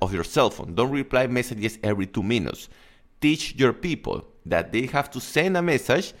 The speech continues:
If they want to contact you, send a message. If they want to talk with you, thirty seconds voice note, and be clear, thirty <laughs> seconds voice note, because if not, the motherfuckers leave five minutes voice note.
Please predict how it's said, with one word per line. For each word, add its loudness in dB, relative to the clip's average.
If -4
they 2
want 0
to -2
contact 0
you, 4
send 0
a 2
message. 0
If -6
they 0
want 0
to 0
talk 4
with 0
you, 6
thirty 4
seconds 0
voice 4
note, 4
and -2
be 0
clear, 2
thirty 6
<laughs> 0
seconds 6
voice 4
note, 4
because -2
if -6
not, 2
the 2
motherfuckers 4
leave 2
five 4
minutes 2
voice 2
note. 0